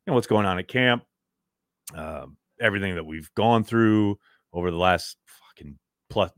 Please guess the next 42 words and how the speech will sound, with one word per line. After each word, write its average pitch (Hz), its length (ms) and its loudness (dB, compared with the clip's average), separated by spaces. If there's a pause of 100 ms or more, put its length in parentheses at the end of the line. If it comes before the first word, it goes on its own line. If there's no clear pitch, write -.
decade 92 420 0
plus. 104 560 0
Um, 82 460 -6 (540)
yeah, 151 180 2
they're 127 140 2
real 131 180 4
friends. 104 420 -2 (160)
So 98 400 0 (220)
those 170 180 -4
guys, 156 380 4 (160)
definitely 107 240 -4
hang 90 160 -2
out 80 120 -4
with 73 100 -20
them. 73 200 -18 (640)
Um, 76 500 -10 (760)
but 196 80 -8
yeah, 220 100 2
the 208 100 -2
rest 240 160 0
of 233 80 -6
the 190 180 -2 (220)
beat 165 220 0
is 143 100 -4
great 151 300 0
too. 139 260 0
I 110 40 0
mean, 120 140 -6
it's 117 240 -10
not 131 140 -6
like 92 140 -6
I'm 87 100 -6
excluding 104 440 0
anybody. 80 360 -6
It's 127 120 -10
just 123 180 -10
those 127 160 -8
are 131 60 -6
my 127 100 -6
friends. 82 360 -8
So, 90 360 -8 (600)
um, 98 540 -2